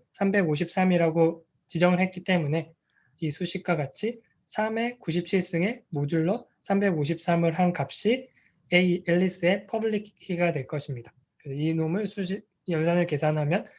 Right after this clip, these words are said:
와이 에이는 사십이 되게 되-, 되-, 되게 됩니다. 밥도 마찬가지로 삼백구십삼보다 작은 프라이빗 키를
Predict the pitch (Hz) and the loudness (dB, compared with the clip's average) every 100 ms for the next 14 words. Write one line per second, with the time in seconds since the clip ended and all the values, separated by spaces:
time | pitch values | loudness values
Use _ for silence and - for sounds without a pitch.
0 | _ 156 143 160 139 139 180 220 - 185 | _ 0 2 2 0 0 -2 -4 -6 -6
1 | 190 185 175 139 135 123 - _ 147 - | -2 -2 -2 -2 -6 -10 -16 _ -8 -8
2 | _ _ 160 165 165 131 117 - - _ | _ _ 2 2 0 -4 -6 -12 -20 _
3 | _ _ _ _ _ _ _ _ _ - | _ _ _ _ _ _ _ _ _ -20
4 | - - - - 170 170 240 196 156 202 | -20 -18 -14 0 0 4 4 4 2 0
5 | 190 185 165 180 175 - 220 214 214 185 | 2 2 2 2 2 -2 -4 -4 -4 -4
6 | 185 196 180 156 165 151 - 135 190 214 | -2 0 0 0 -2 -2 -4 -2 -2 -4
7 | - 226 214 208 - 170 202 254 | -8 -6 -6 -8 -6 -4 -2 -4